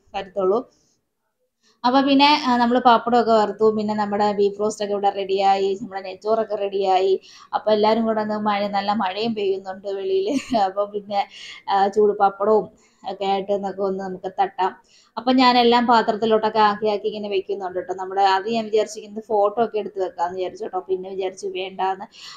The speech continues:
അപ്പോ, ഉം, നമ്മൾ കണ്ട പരിപ്പ് ഇച്ചിരി ശകലം വെള്ളം കൂടിയോ എന്നൊരു സംശയമായിട്ട്. ഇവിടെ പരിപ്പ് കറിയൊക്കെ ഭയങ്കര ഇഷ്ടമായതുകൊണ്ട് നമ്മൾ ഇച്ചിരി കൂട്ടി വെച്ചാന്ന് വേണേൽ പറയാം. ആ, പിന്നെ താളിച്ചിട്ടില്ല കേട്ടോ, മിക്കവാറും താളിക്കേണ്ട,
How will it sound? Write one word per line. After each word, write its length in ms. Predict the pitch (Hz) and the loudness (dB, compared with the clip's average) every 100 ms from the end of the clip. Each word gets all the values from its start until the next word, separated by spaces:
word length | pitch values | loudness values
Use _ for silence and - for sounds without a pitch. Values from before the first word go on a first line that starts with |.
| - | -12
അപ്പോ, 220 | 202 214 226 247 240 - | -6 4 8 8 4 -8
ഉം, 200 | 208 202 | -6 -4
നമ്മൾ 180 | 202 202 | -6 -4
കണ്ട 140 | 202 202 | -2 0
പരിപ്പ് 460 | 214 196 196 - | 2 2 0 2
ഇച്ചിരി 320 | 233 - 240 | 0 0 -8
ശകലം 560 | 254 233 202 220 233 254 | -2 0 2 2 2 2
വെള്ളം 340 | 208 190 202 - _ _ _ _ _ - | 2 2 0 -4 _ _ _ _ _ -2
കൂടിയോ 240 | 202 202 208 | 2 4 2
എന്നൊരു 200 | 208 196 | -2 -4
സംശയമായിട്ട്. 500 | 214 185 196 180 190 | -4 -4 -6 -6 -4
ഇവിടെ 160 | 208 220 | -2 0
പരിപ്പ് 280 | 214 202 226 | 0 0 0
കറിയൊക്കെ 240 | 240 220 | 0 0
ഭയങ്കര 240 | 220 208 214 | -2 0 -2
ഇഷ്ടമായതുകൊണ്ട് 800 | 208 - 220 202 202 196 190 269 - - - | -2 -4 -2 0 0 -2 -2 -6 -6 -20 -20
നമ്മൾ 200 | _ 214 208 | _ -2 -2
ഇച്ചിരി 280 | 202 208 214 | -2 0 0
കൂട്ടി 300 | 208 196 190 | 0 -2 0
വെച്ചാന്ന് 460 | 226 190 214 202 220 | 0 0 -2 -2 -4
വേണേൽ 280 | 202 190 190 | -4 -6 -4
പറയാം. 380 | 190 175 160 220 _ _ _ _ | -2 -2 -6 -10 _ _ _ _
ആ, 80 | 196 | -4
പിന്നെ 180 | 214 233 | -2 2
താളിച്ചിട്ടില്ല 580 | 233 247 285 269 190 190 | 6 8 6 2 2 2
കേട്ടോ, 140 | 196 208 | 2 -2
മിക്കവാറും 360 | 208 226 220 220 | 0 2 0 2
താളിക്കേണ്ട, 500 | 220 214 214 226 | 2 2 2 0